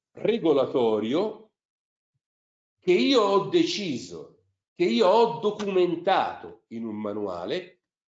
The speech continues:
e che è superveduto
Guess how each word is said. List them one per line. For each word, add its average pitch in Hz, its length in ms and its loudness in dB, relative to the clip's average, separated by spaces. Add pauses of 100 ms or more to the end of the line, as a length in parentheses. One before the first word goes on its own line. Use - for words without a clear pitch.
e 170 220 -4
che 233 260 2
è - 300 -4
superveduto 185 1500 0